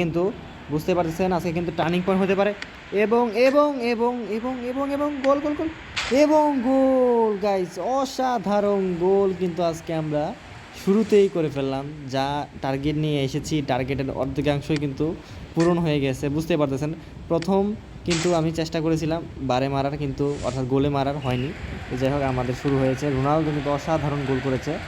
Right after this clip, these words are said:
আজকে মেসির নাকি শেষ খেলায় ছিল, আমি শিওর বলতে পারলাম না। আহ, তো যারা যারা খেলা দেখেছো অবশ্যই কমেন্ট করে জানাবা।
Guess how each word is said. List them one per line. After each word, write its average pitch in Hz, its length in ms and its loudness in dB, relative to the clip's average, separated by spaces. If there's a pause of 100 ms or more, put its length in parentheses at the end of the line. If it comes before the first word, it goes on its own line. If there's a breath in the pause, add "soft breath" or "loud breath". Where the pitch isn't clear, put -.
(480)
আজকে 131 240 -4
মেসির 131 380 0
নাকি 139 200 -2
শেষ 135 360 -2
খেলায় 135 200 2
ছিল, 135 380 -2
আমি 123 300 -6
শিওর 123 140 -4 (100)
বলতে 127 180 -2
পারলাম 120 280 -2
না। 139 80 -6
আহ, - 840 -8 (100)
তো 120 60 -4
যারা 120 180 2
যারা 123 140 0
খেলা 127 260 0
দেখেছো 127 300 -2
অবশ্যই 127 240 -4
কমেন্ট 123 260 -4
করে 131 120 0
জানাবা। 120 360 -2